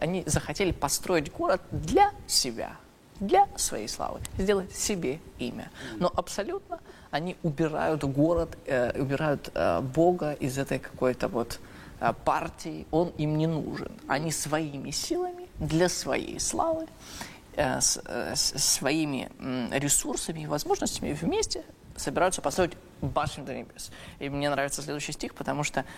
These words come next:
Speaker 1: Бог как бы... а, почему до небес? Потому что это символ чего? Олимпа, символ небес, где восседает божество. То есть стать как боги.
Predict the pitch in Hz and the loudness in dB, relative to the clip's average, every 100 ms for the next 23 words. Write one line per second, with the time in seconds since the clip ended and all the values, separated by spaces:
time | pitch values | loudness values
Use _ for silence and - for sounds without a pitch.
0 | - - 147 147 160 - 131 151 - 117 | -16 -10 2 2 2 0 -2 -2 -8 -12
1 | - - - - - - - - - 175 | -16 -20 -20 -12 -8 -8 -6 -2 0 2
2 | 160 139 135 - - - - - - - | 2 2 0 -2 -6 -8 -12 -14 -12 -12
3 | - - - - 139 139 147 - 143 - | -14 -10 -6 -2 2 4 4 4 4 2
4 | 147 139 127 - - - - - 160 143 | 2 6 6 4 -6 -18 -6 2 4 4
5 | 135 - 127 - - 135 123 135 143 - | 4 2 -4 -4 2 2 2 -2 -2 -2
6 | 123 156 - - - - - - 139 127 | -4 -6 -14 -20 -20 -16 -10 -2 0 2
7 | 113 113 - 139 139 135 123 120 127 123 | 0 -2 -2 2 4 4 4 2 0 0
8 | 139 131 127 139 127 131 - 131 127 - | 0 2 2 0 -2 -2 -6 -4 -2 -2
9 | - - - 143 131 - 202 196 - 160 | -6 -14 2 4 4 4 4 4 2 0
10 | 139 131 151 131 - 95 - | 0 2 4 4 0 -10 -14